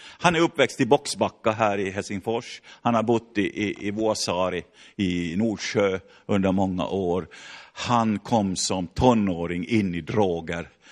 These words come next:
Han levde ensam som nittonåring i en lägenhet i Nordsjö tillsammans med ett helt gäng. Och, eh, han,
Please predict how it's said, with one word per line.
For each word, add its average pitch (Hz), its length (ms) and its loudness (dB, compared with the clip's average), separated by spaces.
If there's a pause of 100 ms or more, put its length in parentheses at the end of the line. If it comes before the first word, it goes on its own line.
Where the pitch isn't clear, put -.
(280)
Han 101 320 -2
levde 104 400 6
ensam 101 580 -2
som 90 200 -4
nittonåring 90 840 -2 (300)
i 110 100 -2
en 98 180 2
lägenhet 87 840 0
i 92 60 -2
Nordsjö 87 680 -2
tillsammans 90 600 -6
med 87 140 -4
ett 78 100 -16
helt 85 340 -6
gäng. 87 400 -2 (280)
Och, - 580 -2
eh, 92 240 2
han, 90 540 -2